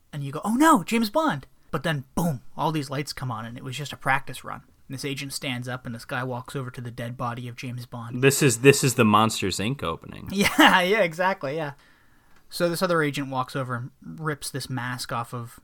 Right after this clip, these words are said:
Speaker 1: Sean Connery, but it isn't Sean Connery, it's just some guy with, with a Sean Connery mask on. From here, we go straight into the opening credits, which I want to point out, this is the first time in James Bond movie history that we get the opening credits where women are dancing,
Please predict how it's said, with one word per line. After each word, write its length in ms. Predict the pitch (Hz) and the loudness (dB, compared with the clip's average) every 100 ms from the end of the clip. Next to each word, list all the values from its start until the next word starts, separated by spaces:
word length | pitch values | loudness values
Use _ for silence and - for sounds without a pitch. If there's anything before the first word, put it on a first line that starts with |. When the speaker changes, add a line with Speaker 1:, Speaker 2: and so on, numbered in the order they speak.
| _ | _
Speaker 1:
Sean 300 | - 139 131 | -4 -2 -2
Connery, 400 | 135 117 117 117 | -2 -4 -4 -6
but 120 | - 135 | -6 -2
it 100 | 180 | 0
isn't 180 | 165 | 0
Sean 220 | 135 135 127 | -2 -4 -4
Connery, 300 | 117 110 127 | -8 -10 -12
it's 80 | |
just 160 | - 131 | -12 -10
some 180 | 131 123 | -8 -10
guy 220 | 127 123 | -10 -12
with, 140 | 131 - | -14 -14
with 160 | 147 | -14
a 40 | 127 | -8
Sean 260 | - 131 | -2 -2
Connery 320 | 135 123 117 120 | -2 -6 -6 -10
mask 340 | 120 131 - | -10 -12 -14
on. 200 | - 147 _ _ _ _ - | -16 -18 _ _ _ _ -2
From 180 | 196 165 | 0 2
here, 220 | 269 339 | 2 2
we 100 | 233 | 0
go 120 | 185 | 0
straight 360 | 170 - 208 214 | -4 0 -2 0
into 280 | 185 175 175 | -4 -4 -4
the 180 | 147 - | -6 -6
opening 420 | 170 190 220 233 | -6 -4 -2 -2
credits, 640 | 247 - 151 120 - - - | 0 0 0 -2 -8 -10 -8
which 320 | 151 - - - | -8 -6 -10 -6
I 100 | 156 | -4
want 120 | 160 180 | -2 -4
to 40 | |
point 180 | - 175 | -4 -2
out, 220 | 143 135 - _ | -2 -4 -8 _
this 240 | 170 190 165 | -4 -2 -2
is 140 | 147 | -4
the 140 | 175 | -4
first 300 | 196 196 190 | -4 -4 -4
time 300 | - 156 151 | -2 -2 -2
in 80 | 147 | -4
James 300 | 135 147 147 | -4 -4 -4
Bond 260 | 135 135 135 | -2 -2 0
movie 240 | 135 143 | -2 -4
history 500 | 131 120 - 117 117 - | -6 -8 -10 -12 -12 -12
that 320 | 135 127 131 | -8 -6 -6
we 160 | 135 135 | -8 -6
get 280 | 131 123 - | -6 -8 -8
the 100 | 131 | -8
opening 340 | 143 151 147 | -6 -6 -6
credits 640 | - 135 127 127 - - - | -6 -6 -6 -8 -10 -14 -12
where 280 | 131 127 123 | -8 -6 -4
women 300 | 127 131 123 | -4 -4 -4
are 140 | 113 | -6
dancing, 500 | 117 110 113 - 123 | -10 -12 -10 -12 -14